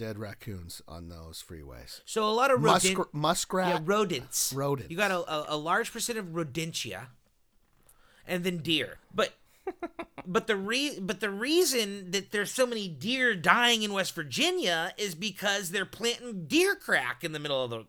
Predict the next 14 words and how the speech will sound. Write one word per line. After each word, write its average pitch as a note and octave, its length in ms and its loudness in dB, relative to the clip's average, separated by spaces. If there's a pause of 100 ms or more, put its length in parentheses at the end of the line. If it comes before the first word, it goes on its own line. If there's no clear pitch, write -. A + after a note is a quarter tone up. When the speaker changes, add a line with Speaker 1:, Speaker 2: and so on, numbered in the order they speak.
(100)
Speaker 2:
the A#2 160 -10
highway. D#2 560 -10 (960)
So F#3+ 680 4 (480)
<laughs> - 160 -20
if G3 180 4
you, A3 180 0
it, G3 240 -2
here's, G#3+ 380 -4
here's G#3 320 -6
my F#3 480 2
little F3 260 0
word D#3+ 220 0
of E3 100 -2
advice. B2 580 -6